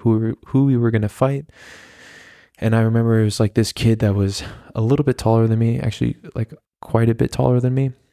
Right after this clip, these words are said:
Um, but I didn't know him. And, uh, yeah, so, you know, I remember, like, going into this fight just thinking,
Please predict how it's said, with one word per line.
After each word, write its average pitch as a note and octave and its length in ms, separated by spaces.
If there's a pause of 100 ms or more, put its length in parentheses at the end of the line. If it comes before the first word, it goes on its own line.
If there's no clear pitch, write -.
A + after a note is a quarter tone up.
(1300)
Um, A2+ 500 (600)
but A2 100
I A2 40
didn't A#2 220
know G#2+ 180
him. C#3 300 (1080)
And, G#2+ 420
uh, G#2+ 460 (600)
yeah, A2 400 (100)
so, A#2 420 (140)
you A#2+ 80
know, A2+ 160 (340)
I A#2 80
remember, B2+ 340
like, A2+ 200
going A2+ 240
into A2+ 240
this A2+ 180
fight A2 320
just A2+ 220
thinking, A2 440